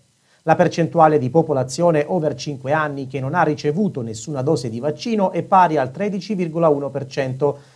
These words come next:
a cui aggiungere la popolazione over cinque anni temporaneamente protetta, in quanto guarita dal covid da meno di centottanta giorni, pari all'uno virgola uno per cento. La percentuale di popolazione over cinque anni che non ha ricevuto la terza dose di vaccino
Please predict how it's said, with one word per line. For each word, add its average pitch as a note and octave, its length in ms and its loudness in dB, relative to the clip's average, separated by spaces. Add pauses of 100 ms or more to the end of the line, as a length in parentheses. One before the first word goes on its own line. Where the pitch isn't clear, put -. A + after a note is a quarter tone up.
(140)
a C3 100 -10
cui F3+ 180 4
aggiungere E3+ 540 4
la C#3 100 8
popolazione C3+ 760 0
over F#3+ 320 2
cinque D3+ 340 -2
anni C#3+ 320 -2
temporaneamente C3 840 -4
protetta, D#3 640 2 (220)
in F#3+ 160 0
quanto A#3 340 4
guarita F#3+ 380 4
dal D3+ 200 2
covid E3 380 2
da C#3 180 0
meno F#3 280 -2
di E3 160 -4
centottanta B2+ 720 -6
giorni, D3 420 2
pari D3 380 4
all'uno F3+ 380 2
virgola F3 340 0
uno A#2 220 -4
per D#3+ 180 -2
cento. - 480 -8 (480)
La F#3 80 6
percentuale G#3+ 640 6
di D#3+ 100 0
popolazione D3+ 760 0
over D#3+ 260 0
cinque C3+ 320 -6
anni D#3 320 0
che C3 100 -8
non C3+ 140 -6
ha D#3 80 0
ricevuto D3 580 -2
la G#2 120 -8
terza F3+ 380 0
dose A2+ 280 -4
di A2 100 -8
vaccino F3+ 540 -2